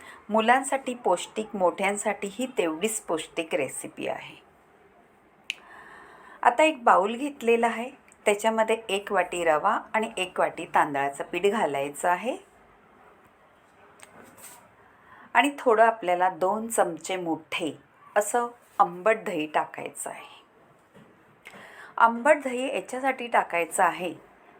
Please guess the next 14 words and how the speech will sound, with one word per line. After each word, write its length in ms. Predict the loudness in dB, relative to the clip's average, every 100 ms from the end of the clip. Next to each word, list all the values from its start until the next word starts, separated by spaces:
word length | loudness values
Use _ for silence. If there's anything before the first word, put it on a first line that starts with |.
| 2
का 60 | 4
आपल्याला 380 | 4 2 4 4
झटपट 540 | 4 0 0 0 4
रेसिपी 480 | 2 2 -4 -4 0
बनवायची 580 | 2 2 0 -2 -2 0
आहे, 220 | 2 0 2
आपल्याला 560 | 2 2 0 2 2 -2 -12 -20 -20 -20 -20 -20 -20 -8
भिजत 500 | 0 0 4 2 2 -10 -20 -20 -20 -20 -6
किंवा 300 | -2 4 4
मुरवत 800 | 4 -2 0 0 -2 -12 -6 -4
असं 220 | 0 0
ठेवायचं 680 | 2 2 2 2 -2 -4 -2
नाही 300 | -2 -4 -6
आहे, 200 | -6 -8